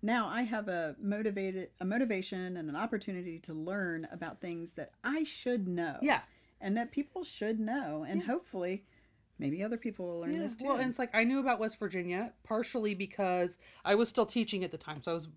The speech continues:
Speaker 2: much more aware of what was going on in the world of education.
Speaker 1: Mm-hmm.
Speaker 2: Um,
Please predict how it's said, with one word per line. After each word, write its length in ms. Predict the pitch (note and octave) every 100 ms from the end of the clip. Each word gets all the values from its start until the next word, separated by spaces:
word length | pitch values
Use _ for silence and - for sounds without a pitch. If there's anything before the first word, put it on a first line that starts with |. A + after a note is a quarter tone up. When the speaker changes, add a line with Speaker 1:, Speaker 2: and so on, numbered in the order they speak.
| E3+
Speaker 2:
much 320 | G3 G#3 G#3+
more 160 | G#3 F3+
aware 320 | E3+ E3 E3
of 80 | D#3+
what 100 | E3
was 120 | C#3+
going 180 | E3+ D#3+
on 280 | D3+ D#3 D#3
in 80 |
the 60 | D#3+
world 220 | D#3 D3
of 60 | D3+
education. 680 | C#3 - D3+ C#3+ F#3 A3+ A#3+ F3+
Speaker 1:
Mm-hmm. 440 | E3 F3 - G#3
Speaker 2:
Um, 260 | F#3+ F3